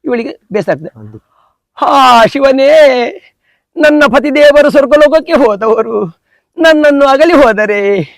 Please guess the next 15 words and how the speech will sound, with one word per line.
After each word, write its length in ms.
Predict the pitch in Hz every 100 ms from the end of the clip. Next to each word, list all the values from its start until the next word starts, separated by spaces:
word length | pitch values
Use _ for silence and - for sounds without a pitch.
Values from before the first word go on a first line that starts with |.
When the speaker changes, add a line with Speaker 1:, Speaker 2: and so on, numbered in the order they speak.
| _ _ _ -
Speaker 1:
ಅಯ್ಯೋ, 680 | 294 247 226 208 196 196 - _ -
ನನಗೆ 280 | 302 302 294
ಇನ್ನು 160 | 285
ಯಾರಿದ್ದಾರೆ? 1000 | 294 285 311 339 277 262 233 220 214 190 - _ _ -
ನನ್ನ 260 | 311 311 302
ಈ 220 | 302 302
ಕಷ್ಟವನ್ನು 520 | 294 294 - 302 302
ಯಾರಲ್ಲಿ 500 | 311 302 339 359 359
ಹೇಳಲಿ? 720 | 339 302 285 269 254 240 240 254
ಏನು 540 | 294 339 381 415 403
ಮಾಡಲಿ? 840 | 339 262 262 254 254 311 320 277
ಅಯ್ಯೋ 580 | 262 285 302 302 320 339 294 277 269 269
ಶಿವನೇ, 460 | 285 302 302 311 320 339 339 330 311 277 262 247 - _ _
ಹಾ, 380 | 151 196 262 330 392 415 415 381 311 285 247 - _ _ _ _ _ _ _ 180
ನನ್ನ 300 | 190 214